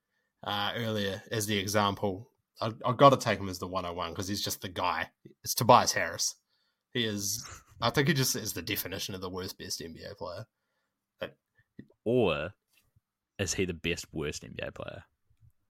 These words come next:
Speaker 1: Yeah, see, I think he is in, I don't think he is in the worst category. I think he's in the best category, but he's like, yeah, he should be last. He's
Speaker 2: I think he qualifies for best with that contract, so.
Speaker 1: Yeah.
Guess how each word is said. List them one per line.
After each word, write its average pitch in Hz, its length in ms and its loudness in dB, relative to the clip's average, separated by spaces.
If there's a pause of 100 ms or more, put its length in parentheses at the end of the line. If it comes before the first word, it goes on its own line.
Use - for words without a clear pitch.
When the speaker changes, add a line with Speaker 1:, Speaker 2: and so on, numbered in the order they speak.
(160)
Speaker 1:
Yeah, 156 200 0
see, 147 160 -2
I 143 100 0
think 165 200 0
he 175 140 0
is 143 260 2
in, 156 180 -2
I 139 100 4
don't 151 200 6
think 165 160 -4
he 160 120 2
is 139 160 2
in 143 60 2
the 131 80 4
worst 117 400 0
category. 110 500 -8 (420)
I - 80 -6
think 120 220 -4
he's 113 180 2
in 117 80 4
the 113 100 2
best 107 300 -6
category, 104 400 -6
but 95 120 -10
he's 98 160 -8
like, 95 180 -8 (800)
yeah, 92 100 -8
he 107 100 -4
should 101 180 -4
be 98 100 -8
last. 87 440 -8 (600)
He's 120 520 4
Speaker 2:
I 95 100 0
think 110 180 4
he 113 100 6
qualifies 87 560 6
for - 140 -20
best 82 220 2
with 80 100 -2
that - 140 -4
contract, - 480 -8
so. 71 240 -8 (1700)
Speaker 1:
Yeah. 110 220 -8